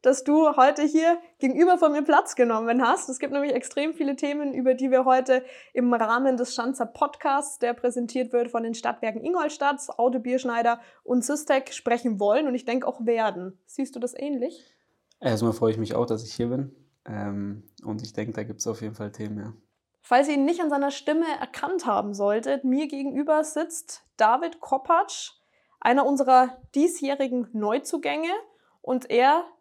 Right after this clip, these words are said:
Speaker 1: ist heute mein Podcast-Gast, und zwar im Rahmen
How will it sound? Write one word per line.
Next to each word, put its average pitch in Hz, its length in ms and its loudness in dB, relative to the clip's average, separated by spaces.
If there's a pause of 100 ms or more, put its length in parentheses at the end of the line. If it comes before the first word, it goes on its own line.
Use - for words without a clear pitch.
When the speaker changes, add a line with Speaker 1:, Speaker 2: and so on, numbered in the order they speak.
(140)
Speaker 1:
ist - 240 -6
heute 277 500 0
mein 247 300 -2
Podcast-Gast, - 880 -4
und 233 120 -8
zwar 240 380 0
im 233 100 -4
Rahmen 254 460 0